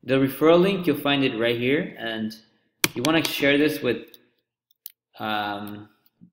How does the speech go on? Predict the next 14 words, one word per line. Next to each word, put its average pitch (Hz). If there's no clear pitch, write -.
people 139
that 110
want 131
to 113
make 135
money 135
on, 110
online, 113
or 117
people 120
that 120
are 110
interested 123
in, 104